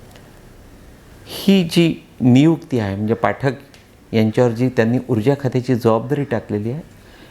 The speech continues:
मित्रांनो, अतिशय कठीण असं हे खातं आहे. किंबहुना तुमच्या आता लक्षात आलं असेल की अलीकडे आधी बावनकुळे आणि आता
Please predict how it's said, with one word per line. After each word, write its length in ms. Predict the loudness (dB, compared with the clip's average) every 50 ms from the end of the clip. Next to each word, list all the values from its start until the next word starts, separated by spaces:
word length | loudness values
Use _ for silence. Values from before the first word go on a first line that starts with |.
| -20 -20 -20 -20 -6 -2
मित्रांनो, 540 | -2 -2 0 2 0 2 2 2 0 0 -2 -4 -8 -16 -20 -20 -20 -20 -20 -20 -20 -20 -16 -2 -2
अतिशय 500 | -2 0 2 0 0 0 2 2 0 0
कठीण 480 | 0 0 0 -2 -2 0 -4 -4 -2
असं 220 | -2 -4 -4 -4 -6 -6 -6 -16 -20 -20 -20 -20 -20 -20 -20 -6 -4
हे 80 | -4 -2 -2
खातं 320 | -4 -6 -6 -6 -4 -4 -4
आहे. 160 | -4 -4 -8 -12 -14 -20 -20 -20 -20 -20 -20 -18 -2 0
किंबहुना 400 | 2 4 4 4 4 4 4 2
तुमच्या 380 | 0 -2 -4 -4 0 2 2 2
आता 160 | 4 4 2
लक्षात 480 | 2 2 0 -2 -2 -2 -2 0 2 2
आलं 220 | 2 4 4 2
असेल 320 | 2 -2 -6 -6 -6 -6 -8 -10 -6
की 280 | -4 -4 -2 -2 -4 -6 -10 -12 -16 -16 -20 -20 -20 -20 -20 -20 -20 -20 -20 -20 -20 -20 -20 -20 -20 -20 -20 -2 2
अलीकडे 540 | 2 4 4 2 2 2 0 0 0 0 -2 -2 -2
आधी 240 | -2 0 2 0 2
बावनकुळे 600 | 2 2 0 0 0 -4 -6 -6 -6 -6 -4 -4
आणि 200 | -4 -6 -6 -8 -10 -12 -16 -8 -6
आता 220 | -6 -2 -2 -2